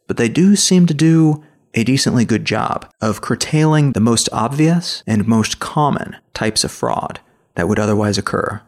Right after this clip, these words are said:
within their jurisdiction. The much bigger hole to plug, though, is the global one. Because of our massively complex food system, it's now necessary to regulate not just one country's food web, but the whole world's.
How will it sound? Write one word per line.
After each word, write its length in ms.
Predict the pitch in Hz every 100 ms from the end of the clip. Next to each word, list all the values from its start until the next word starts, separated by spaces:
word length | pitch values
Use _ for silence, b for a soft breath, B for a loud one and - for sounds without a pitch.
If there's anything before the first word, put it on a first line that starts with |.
| -
within 260 | 95 73
their 100 | 71
jurisdiction. 640 | - - - - 127 - - - _ _ _ _
The 100 | 110
much 300 | 120 135 -
bigger 260 | 180 214 139
hole 200 | 104 -
to 80 | -
plug, 340 | - - -
though, 340 | - - - - _ _
is 180 | 98 -
the 120 | 214
global 520 | 147 123 135 - -
one. 320 | - - - _ -
Because 600 | 107 135 127 123 107 - -
of 160 | 113
our 240 | - 113 110
massively 640 | 113 123 135 131 120 110
complex 880 | - 131 127 123 - 127 - - -
food 320 | - 170 160
system, 520 | - - - - - -
it's 180 | 110
now 280 | 113 127 143
necessary 800 | 147 151 - - - - - - _
to 80 | 117
regulate 420 | 131 156 160 -
not 240 | 123 151
just 200 | - 139
one 340 | 92 101 143 151
country's 460 | 147 143 131 113
food 460 | - - 143 160 156
web, 380 | - - - - _ _
but 100 | -
the 100 | 120
whole 240 | 139 139
world's. 680 | 120 110 147 104 - - -